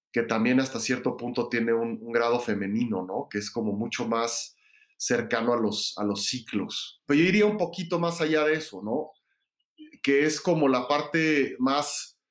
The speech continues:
eh, filosófica de, de la cuestión de, de la agricultura campesina.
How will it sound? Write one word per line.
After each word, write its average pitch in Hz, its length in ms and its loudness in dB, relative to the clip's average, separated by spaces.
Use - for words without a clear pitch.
eh, 117 380 0
filosófica 143 1160 2
de, 117 600 0
de 113 140 0
la 117 180 -2
cuestión 131 380 2
de, 139 420 2
de 113 140 -2
la 113 100 2
agricultura 110 500 0
campesina. 113 720 -2